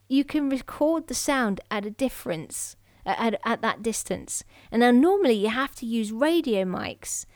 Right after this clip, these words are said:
and not only is there loads more tech and stuff to faff about with, but it's much more expensive. And HeyMic comes in this teeny tiny box and is super discreet when you're wearing it. And I think it retails for just over a hundred pounds.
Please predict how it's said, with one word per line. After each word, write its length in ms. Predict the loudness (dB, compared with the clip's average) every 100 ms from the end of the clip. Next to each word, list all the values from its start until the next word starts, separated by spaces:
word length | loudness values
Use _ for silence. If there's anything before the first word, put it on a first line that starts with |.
| _ -10 0
and 120 | 2
not 200 | 2 2
only 300 | 0 2 0
is 100 | 0
there 120 | 2
loads 320 | 2 0 -2
more 160 | -4 -6
tech 400 | -6 -8 -8 -8
and 120 | -10
stuff 320 | -6 -6 -8
to 80 | -12
faff 340 | -8 -6 -6 -4
about 380 | -2 0 0
with, 380 | -4 -6 -6 -8 -18 -20 -10 0
but 140 | 2
it's 200 | 2 0
much 320 | 0 0 -4
more 180 | -2 -2
expensive. 840 | -4 -6 -6 -6 -6 -6 -8 -16 _ _ _ _ _ _ -18 -2
And 140 | -2
HeyMic 800 | 2 2 4 2 2 0 -6 -4
comes 280 | 2 2 2
in 140 | 2
this 160 | 2 -2
teeny 360 | -2 -2 -2 -2
tiny 380 | 0 0 0
box 640 | 0 2 2 0 -6 -14 -10 -6
and 120 | -4
is 120 | -4
super 440 | -4 0 0 0 -4
discreet 460 | -6 -4 -2 -2
when 120 | -2
you're 100 | 0
wearing 360 | 0 0 -2 -2
it. 160 | -4 -6 _ -20 -20 -20 -10 -2
And 120 | 2
I 140 | 2
think 260 | 0 -2 -2
it 80 | -4
retails 420 | -4 -2 -2 -4
for 100 | -8
just 240 | -10 -4
over 260 | -4 -2 -4
a 60 |
hundred 300 | -4 -4 -6
pounds. 580 | -6 -6 -6 -6 -6 -8